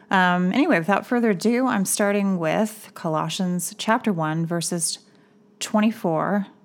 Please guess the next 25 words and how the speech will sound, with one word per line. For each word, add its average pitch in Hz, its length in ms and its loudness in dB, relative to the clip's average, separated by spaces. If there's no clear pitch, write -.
through 190 400 2
to 170 640 -2
Colossians 165 540 -2
chapter 170 280 -4
two, 240 400 2
verse 185 280 -2
three. 175 420 -2
I 156 80 -2
didn't 175 200 -4
say - 180 -2
that 156 180 -4
very 160 160 -4
well. 156 300 -2
That - 80 -8
was 160 120 -4
clunky. 165 420 -2
So 170 160 0
we're 170 100 -2
gonna 175 140 0
say 175 140 0
it 160 60 -2
again. 160 240 -4
Colossians 180 480 0
one 185 200 2
twenty-four 170 720 0